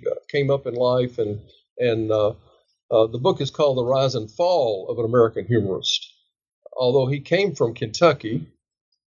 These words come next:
especially Western Kentucky, which is considered to be the most southern part of Kentucky, uh, some people suggested that I call this, call him a Southern humorist, but,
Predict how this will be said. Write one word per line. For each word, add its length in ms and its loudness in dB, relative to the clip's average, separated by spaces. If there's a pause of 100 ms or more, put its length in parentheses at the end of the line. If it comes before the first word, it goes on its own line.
(720)
especially 500 0
Western 440 0
Kentucky, 480 0
which 240 0
is 100 -2
considered 540 0 (600)
to 80 -6
be 140 0
the 80 -4
most 320 -2
southern 380 0
part 180 0
of 140 -6
Kentucky, 640 0 (460)
uh, 320 0
some 240 0
people 260 -2
suggested 640 2
that 100 0
I 140 0
call 320 -2
this, 520 -4 (640)
call 140 2
him 80 0
a 80 -2
Southern 380 0
humorist, 580 -4
but, 220 4